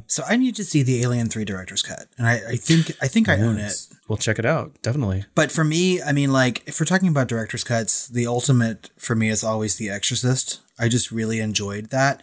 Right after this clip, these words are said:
Speaker 2: Huh.
Speaker 1: There wasn't a whole lot added to it, you know, but what they did add, like, was scary and sort of shocking to me. And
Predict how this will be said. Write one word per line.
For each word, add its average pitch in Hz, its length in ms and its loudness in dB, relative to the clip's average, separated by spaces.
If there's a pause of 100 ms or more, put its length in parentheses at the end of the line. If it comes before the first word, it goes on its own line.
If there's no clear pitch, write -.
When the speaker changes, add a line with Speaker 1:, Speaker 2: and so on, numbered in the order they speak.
Speaker 2:
Huh. 254 220 4
Speaker 1:
There 143 140 4
wasn't 180 280 2
a 147 40 2
whole 135 240 -2
lot 127 200 2
added 113 440 -2
to 117 240 -2
it, 143 240 2
you 147 140 2
know, 151 100 6
but 139 120 2
what 123 180 -2
they 120 140 0
did 110 220 -4
add, 127 380 0
like, 117 340 -4
was 107 380 -4
scary 123 540 0
and 101 200 -4
sort 107 160 -8
of 110 80 -8
shocking - 360 -2
to 143 120 0
me. 147 280 4
And 98 260 0